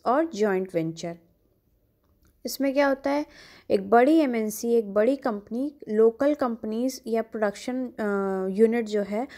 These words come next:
उनके साथ पार्टनरशिप पे वर्क करती हैं, जॉइंट वेंचर करती हैं। Third is local companies merges and takeover। एमएनसीज़ buy local production units or merge with local companies is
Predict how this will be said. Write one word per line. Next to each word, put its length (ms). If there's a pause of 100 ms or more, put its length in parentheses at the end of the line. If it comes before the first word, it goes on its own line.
(200)
उनके 320
साथ 300 (1400)
पार्टनरशिप 600
पे 60
वर्क 420
करती 360
हैं, 180 (360)
जॉइंट 480
वेंचर 340
करती 440
हैं। 180 (360)
Third 420
is 160
local 380
companies 540
merges 540
and 340
takeover। 480 (1080)
एमएनसीज़ 560
buy 340 (360)
local 300
production 460 (140)
units 420
or 120 (140)
merge 340
with 260
local 300
companies 560 (480)
is 140